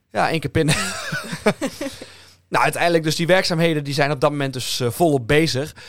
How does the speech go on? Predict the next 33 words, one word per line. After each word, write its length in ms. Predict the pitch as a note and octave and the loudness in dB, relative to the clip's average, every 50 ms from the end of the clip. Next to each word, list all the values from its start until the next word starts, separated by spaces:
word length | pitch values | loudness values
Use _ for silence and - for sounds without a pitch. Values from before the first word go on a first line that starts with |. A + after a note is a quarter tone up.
| - - - | -12 -4 2
Maar 280 | E3 G3+ A3+ A#3+ A#3+ | 4 4 4 4 2
die 80 | A3+ G#3+ | 2 0
zijn, 380 | - A3+ G#3+ G#3+ G3+ G3 G3 | 0 0 0 0 -2 -2 0
eh, 140 | G3 G3 G3 | 2 2 2
lastig, 520 | F#3+ F#3+ A3 A#3+ A#3 - - G3+ - - - | 4 4 2 2 2 0 -2 -2 -2 0 2
eh, 100 | E3 D#3 | 2 2
te 180 | D#3 - D#3 | 2 0 -4
volgen, 540 | - - F#3+ F#3 E3 C#3+ - B2 A2+ A2 G#2+ | 0 2 2 2 2 0 0 0 2 2 0
heb 160 | A#2 A#2 A#2 | 0 -2 -2
ik, 180 | A2 - - - | -6 -8 -4 -4
eh, 220 | A#2 G#2+ G#2 G2+ G#2 G#2 _ _ _ _ _ _ _ | -2 -2 -2 -2 -4 -8 _ _ _ _ _ _ _
heb 160 | - C3 C3 | -4 -4 -4
ik 80 | C3 - | -4 -6
gemerkt. 480 | - C3 A#2 A2+ B2 F#3+ A3+ - - - - - - - _ | -4 -4 -2 -2 -2 -4 -6 -8 -14 -16 -18 -20 -20 -16 _
Op 60 | - | -2
dat 100 | D3+ C#3+ | 0 0
moment 260 | D3+ D#3 D3+ D#3 D3 | 2 2 0 0 -2
zijn 320 | - - D#3+ D3 D3 D3 - | -2 -2 0 0 0 -2 -2
al 140 | - D3+ D3 | -4 -2 -2
die 120 | C#3+ B2+ | -2 -4
pretpark, 640 | - - G3 G#3 - - - E3+ E3 E3 D#3+ - - | -4 -4 -6 -6 -4 0 2 2 2 2 0 -4 -4
eh, 260 | D#3 D3 C#3+ C#3 C#3 | -2 0 2 2 2
mensen, 400 | C3+ C#3 D3 D3+ D3 C#3 - D3 | 0 0 -2 -4 -4 -4 -6 -4
die 160 | C3 B2+ A#2+ A2 | -4 -4 -4 -4
houden 320 | - D#3 F3+ F3 D#3+ D3 | -2 -2 -2 -2 -2 -2
nog 120 | C#3+ C3 | -4 -4
niet 140 | D3 F3+ E3+ | -4 -4 -4
echt 120 | F#3+ E3 - | -6 -6 -6
in 100 | - E3 | -8 -8
de 60 | D#3 | -8
gaten 360 | F3+ E3 D3+ D3+ D3+ D3+ C#3 | -6 -6 -4 -6 -4 -4 -4
hoe 140 | C#3 D3+ D3+ | -4 -4 -4
die, 200 | C#3 C3+ B2 | -4 -4 -6